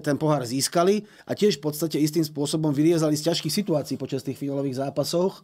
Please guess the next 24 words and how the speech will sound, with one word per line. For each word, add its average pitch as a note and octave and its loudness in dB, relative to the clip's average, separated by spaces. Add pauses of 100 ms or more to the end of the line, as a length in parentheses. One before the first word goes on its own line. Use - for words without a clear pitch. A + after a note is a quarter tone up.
zápasov, C#3+ 0
keď D3+ -2
bol C#3+ 0
Slovan D3 0
na C#3+ -2
koni D3+ 0
a C3+ -2
Trnava D3 -2
to B2 -6
otočila D3 -2
a - -4
povyhrávala C3 -2
to. A3+ 2 (720)
A - -6
teraz A3 2
som B3 0
mal A#3 4
taký A3+ -2
pocit, G3+ 0
že G#3 4 (300)
nestojíme A#3 2
proti G#3 0
Slovanu, C3+ 0 (500)
konečne, F3 0